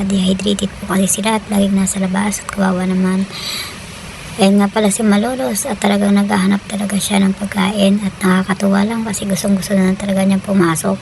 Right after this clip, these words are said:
Pero nung pinapasok ko nga ay ayaw naman pala niyang pumasok, mag-stay dito sa loob. Ayun, habang iniintay nga nila ako,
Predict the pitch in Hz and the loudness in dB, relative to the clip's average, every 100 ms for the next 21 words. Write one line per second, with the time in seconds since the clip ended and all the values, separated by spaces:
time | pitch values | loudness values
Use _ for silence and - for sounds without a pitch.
0 | - 175 180 175 190 185 - 180 185 - | -2 0 2 2 0 -2 -2 -4 -4 -4
1 | 226 226 208 - - - - 226 240 247 | -2 -2 -4 -6 -10 -10 0 2 4 2
2 | 247 240 226 214 202 202 202 202 196 190 | 0 -4 -4 -2 2 4 2 0 0 0
3 | 180 - 202 185 190 - 180 196 196 - | -2 -4 0 0 0 0 0 -2 -4 -4
4 | 190 202 185 185 190 - - - - 226 | -4 -2 0 -2 -4 -10 -12 -12 -8 2
5 | 202 202 196 - - - 208 202 202 196 | 4 6 2 -2 -6 0 4 6 6 4
6 | 214 190 196 196 196 196 185 202 196 240 | 4 2 2 4 4 2 2 0 2 2
7 | 226 | 2